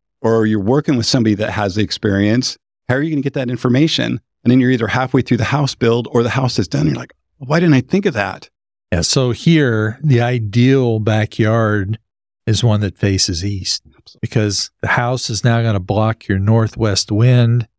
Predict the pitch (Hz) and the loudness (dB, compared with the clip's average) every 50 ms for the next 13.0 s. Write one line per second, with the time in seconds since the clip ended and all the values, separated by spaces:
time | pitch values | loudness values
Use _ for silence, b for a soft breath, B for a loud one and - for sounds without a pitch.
0 | _ _ _ _ _ _ - 123 113 117 - - 123 113 110 110 107 110 107 - | _ _ _ _ _ _ -6 -2 -2 -2 0 0 -2 0 0 -2 -2 -4 -4 -4
1 | - - 117 104 95 92 - 92 101 104 104 - - - 101 90 92 104 104 - | -2 0 0 0 0 0 0 0 0 0 0 -2 -4 -4 -2 0 0 0 0 0
2 | - - 92 90 85 85 - - - 117 110 117 117 117 113 117 110 - _ _ | -2 -4 -4 -4 -2 0 -2 0 0 0 0 0 2 2 4 2 2 0 _ _
3 | _ _ _ _ _ - - 95 98 98 92 - - 110 104 104 104 101 104 117 | _ _ _ _ _ -2 0 0 0 0 0 -2 -2 -2 -2 -2 0 -2 -2 -2
4 | - 123 120 120 117 - - 110 104 98 98 95 104 113 110 110 104 101 101 101 | 0 2 2 2 2 0 -2 0 0 0 2 2 2 2 2 2 0 2 2 2
5 | 101 98 95 - - - 101 - - - 101 95 101 101 101 98 - 104 92 92 | 2 0 0 0 -2 -2 -4 -6 -4 -2 0 0 0 0 0 0 0 0 0 -2
6 | 92 90 - - 98 92 90 90 80 80 - _ - - - 113 104 101 95 92 | -4 -6 -6 -4 -4 -2 -2 -4 -8 -10 -14 _ -12 -4 -2 0 0 2 0 -2
7 | 92 90 90 87 87 - - - - - 139 - - - 95 87 - 123 110 95 | -2 -4 -6 -8 -12 -16 -12 -6 -4 -4 -4 -4 -4 -4 -4 0 0 0 0 0
8 | 92 - 120 117 117 120 123 120 - - 117 117 110 - - 113 107 - 123 117 | -2 -2 0 2 2 2 0 -2 -2 -2 -2 -2 -2 -2 -2 -2 0 0 0 0
9 | 113 - - 117 113 110 _ _ _ _ _ _ _ _ _ - 101 101 101 - | 0 0 -2 -2 -2 -2 _ _ _ _ _ _ _ _ _ -2 -2 -2 -2 0
10 | 110 107 110 104 98 101 104 - - 107 98 82 - - - 98 87 80 - - | 0 2 2 2 2 0 0 0 0 0 0 -2 -4 -4 -2 -2 -2 -4 -4 -4
11 | - - - _ - 127 110 92 87 80 78 - - 139 147 185 135 120 - - | -4 -4 -4 _ -8 -6 -4 -4 -4 -4 -6 -6 -8 -6 -6 -4 -6 -6 -4 -4
12 | 107 - - - 110 104 104 101 98 98 - - 107 101 - - - 107 104 95 | -2 -2 0 0 0 0 0 0 -2 -4 -4 -4 -4 -4 -4 -6 -4 0 0 0